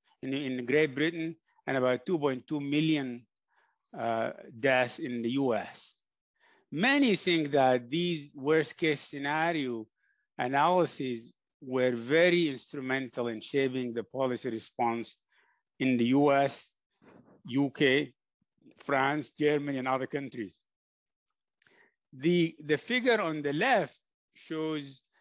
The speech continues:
the critical care beds that are needed as a function of various, uh, responses to the pandemic. If nothing is being done, as shown by the black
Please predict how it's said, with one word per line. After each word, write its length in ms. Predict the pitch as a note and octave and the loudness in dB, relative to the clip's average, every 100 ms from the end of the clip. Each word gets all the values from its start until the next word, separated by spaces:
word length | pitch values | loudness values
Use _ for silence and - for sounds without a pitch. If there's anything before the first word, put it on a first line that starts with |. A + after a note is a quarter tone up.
| _ _ _ _ A#2+ | _ _ _ _ -20
the 480 | B2+ C#3 C3+ C3+ - _ - | -2 0 2 0 -6 _ -8
critical 800 | F3+ G3 B3+ - G3+ D#3 D3+ - _ - | -2 0 0 0 2 2 0 -10 _ -6
care 260 | F3+ E3+ | 0 0
beds 600 | B2+ B2 E3+ D3 G#2+ - _ _ C#3+ | 0 0 2 2 -2 -18 _ _ -4
that 160 | D3 | -2
are 80 | C#3 | 0
needed 540 | C3+ G#3 A#3+ F#3+ A#2+ - _ _ _ _ _ _ _ _ _ _ - | -2 -2 -2 0 -2 -6 _ _ _ _ _ _ _ _ _ _ -2
as 200 | C#3 C#3 | -2 -2
a 60 | |
function 680 | B2+ F3 E3+ - D#3+ C3 B2 _ | -6 -6 -6 -8 -8 -8 -12 _
of 160 | C#3 B2 | -4 -4
various, 800 | A#2 E3 F#3 F#3 E3+ D3+ - - _ _ _ _ _ - | 0 2 4 4 4 2 -4 -14 _ _ _ _ _ -4
uh, 220 | C3 B2 B2+ | 0 0 0
responses 640 | B2 - D#3+ D3+ D3+ A#2+ | -4 -4 -6 -6 -10 -12
to 80 | C3 | -6
the 120 | B2+ | -2
pandemic. 680 | B2+ B2+ A#2+ D#3 D3 A2 - | 0 0 2 0 0 -4 -8
If 180 | A2+ C#3 | -12 -2
nothing 320 | G3 G3+ G#3 | 0 0 0
is 180 | E3+ B2+ | -2 -2
being 300 | F3 E3+ C#3 | -4 -4 0
done, 320 | G3 G3 D3+ | 2 2 0
as 180 | C3+ C3 | -4 -6
shown 360 | - D#3 C#3+ | -8 -8 -4
by 140 | B2 A#2+ | -2 -2
the 80 | |
black 320 | A#2+ C#3+ D#3+ | -2 0 0